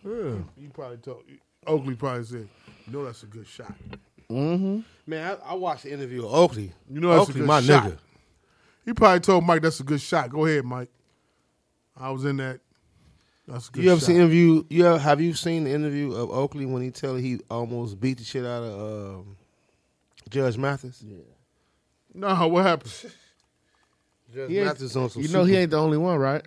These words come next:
Speaker 1: You're right. Judge
Speaker 2: You
Speaker 1: Mathis
Speaker 2: wanna
Speaker 1: on
Speaker 2: be
Speaker 1: some
Speaker 2: Judge Mathis?
Speaker 3: Yeah, yeah.
Speaker 1: Judge Mathis is on some whole shit. And Oakley was like, "Nigga, go get the,"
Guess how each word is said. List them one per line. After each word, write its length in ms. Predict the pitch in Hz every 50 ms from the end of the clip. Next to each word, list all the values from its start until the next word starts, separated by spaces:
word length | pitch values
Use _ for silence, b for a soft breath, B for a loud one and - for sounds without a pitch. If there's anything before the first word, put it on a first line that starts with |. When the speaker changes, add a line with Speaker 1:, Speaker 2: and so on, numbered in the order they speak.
| 107 104
Speaker 1:
You're 220 | 123 151 185 185
right. 340 | 190 180 156 135 104 - - _ - _ _ _ _ _ _ _ -
Judge 240 | 113 135 143 147 131
Speaker 2:
You 60 | 139
Speaker 1:
Mathis 200 | 160 165 165 165
Speaker 2:
wanna 100 | 170 147
Speaker 1:
on 60 | 139
Speaker 2:
be 60 | 127 170
Speaker 1:
some 80 | 160 143
Speaker 2:
Judge 260 | 165 180 185 180 170
Mathis? 320 | 147 151 156 160 165 160 147 131 127 120 120 110 -
Speaker 3:
Yeah, 180 | - 123 131 143 139
yeah. 80 | 123 107 101 - _ _ 110
Speaker 1:
Judge 220 | 120 127 131 113
Mathis 380 | 127 127 135 147 156 156 139 131
is 120 | 117 110 127
on 120 | 120 110 107
some 160 | - 104 101
whole 200 | 127 147 143 139
shit. 380 | 131 - 131 120 104 90 - _ _ _ _ _ _ _ _ _ _ _ _ _ _ _ _ _
And 120 | 95 98
Oakley 280 | 110 131 143 131 135 135
was 160 | 120 113 107
like, 180 | 117 110 104 104
"Nigga, 380 | 113 127 123 117 120 117 110 110 - - _ _ - 113
go 160 | 107 135 143 139
get 180 | 127 135 - -
the," 140 | 117 -